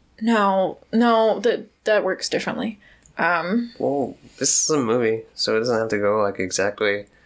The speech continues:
Speaker 1: I just, it was confusing to me. But then I did see the spider on, uh,
Speaker 2: Ollie.
Speaker 1: Ollie's jacket, and we watched Deadbeat at Dawn last night, and I was immediately like, "He's a spider!" <laughs>
Speaker 2: I, I like
Speaker 1: But
Speaker 2: the, Ollie the best there,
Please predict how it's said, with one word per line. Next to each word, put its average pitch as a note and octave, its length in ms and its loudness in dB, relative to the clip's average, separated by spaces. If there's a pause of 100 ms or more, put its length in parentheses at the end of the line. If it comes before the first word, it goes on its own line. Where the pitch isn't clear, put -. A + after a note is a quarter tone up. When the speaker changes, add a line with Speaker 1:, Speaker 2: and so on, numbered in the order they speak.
(120)
Speaker 1:
I G#3+ 120 2
just, G3 240 0
it A3 60 4
was G#3+ 180 0
confusing F#3+ 480 -6
to G#3 100 -10
me. - 240 -6 (400)
But G#3 120 0
then B3 120 2
I B3 80 2
did A#3+ 220 0
see B3+ 100 -2
the A#3 100 0
spider G3 680 2
on, F3+ 380 0
uh, E3 340 2 (320)
Speaker 2:
Ollie. F#2+ 520 -2 (140)
Speaker 1:
Ollie's F#3+ 760 0 (160)
jacket, F#3 440 0
and F3+ 380 -4
we G3+ 120 4
watched F#3 260 2
Deadbeat F3 300 0
at D3 120 0
Dawn F3 300 0
last F3 320 0
night, F3+ 260 0
and F#3 100 -4
I F3+ 60 -6
was F3+ 100 -4
immediately F3 300 -2
like, E3+ 120 -4
"He's - 460 -2
a A3+ 60 2
spider!" C#4+ 680 4
<laughs> A#3+ 720 0 (880)
Speaker 2:
I, - 80 0
I G2 280 2
like C3 140 4
Speaker 1:
But A#3+ 60 4
Speaker 2:
the, B2 220 2
Ollie A2+ 300 2
the G#2 100 -2
best F#2+ 320 0
there, F#2+ 300 -2